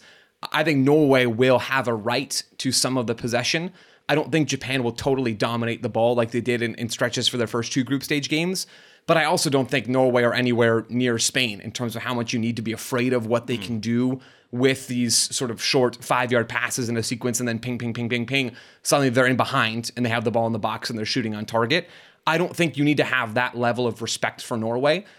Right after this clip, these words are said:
Speaker 1: So I would take it more situationally,
Speaker 2: Yeah.
Speaker 1: where at times you're in the block, at times you're pressing and trying to create transitions high up the field, and other times you're the one in control driving the tempo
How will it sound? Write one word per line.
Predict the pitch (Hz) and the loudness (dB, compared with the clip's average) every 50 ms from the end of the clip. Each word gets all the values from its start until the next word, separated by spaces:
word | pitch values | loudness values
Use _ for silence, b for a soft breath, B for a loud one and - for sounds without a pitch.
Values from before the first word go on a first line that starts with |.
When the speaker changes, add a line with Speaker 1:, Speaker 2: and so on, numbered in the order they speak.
| B B B | B B B
Speaker 1:
So | - 143 - | -12 -6 -2
I | 139 143 175 | 0 0 2
would | 170 156 139 - | 2 0 0 0
take | 160 151 135 143 | 0 -2 0 0
it | 135 - - 127 | -2 -2 -2 -2
more | 123 123 | -2 0
situationally, | 117 - 143 - - 127 107 95 87 - 110 101 92 87 | 0 0 -2 -2 0 0 0 0 0 -2 -4 -8 -10 -10
Speaker 2:
Yeah. | 85 | -6
Speaker 1:
where | - 123 123 | 0 0 0
at | 117 120 | 2 2
times | - 135 131 147 143 123 | 0 0 0 0 0 0
you're | 147 117 | 0 0
in | 135 | 0
the | 135 117 | 0 2
block, | 123 120 117 120 117 - 98 | 2 2 2 2 0 -2 -6
at | - | -6
times | - 131 131 131 131 113 | -4 -2 -2 0 0 0
you're | 131 - | -2 -2
pressing | - - 135 123 - - 131 120 | 0 -2 0 0 0 -2 0 -2
and | 113 113 | -4 -2
trying | 131 123 123 | -2 -2 -2
to | 117 120 | -2 -4
create | - - 131 127 117 - | -4 -2 -2 -2 -2 -2
transitions | - 131 113 120 123 120 123 117 - | -4 -4 -2 -2 -2 -4 -4 -6 -4
high | - 147 147 147 | -2 -2 0 -2
up | 143 143 | -2 -2
the | - 135 | -4 -4
field, | - 147 143 143 135 135 131 B B B B B B B - | 0 2 4 4 4 4 2 B B B B B B B -12
and | - - | -2 0
other | 165 165 165 - | 2 4 4 2
times | 156 143 135 127 117 | 2 0 0 0 0
you're | 117 123 151 165 160 | 2 4 6 6 6
the | 143 135 | 6 6
one | 127 127 123 | 4 4 2
in | 120 117 | 2 0
control | - 127 113 - 139 123 120 | -2 -2 -2 0 0 0 0
driving | 104 120 123 117 120 120 123 113 | 0 0 0 0 0 0 -2 -2
the | 110 | -4
tempo | - - 143 135 120 127 113 110 107 B | -2 -2 -2 0 2 2 2 2 0 B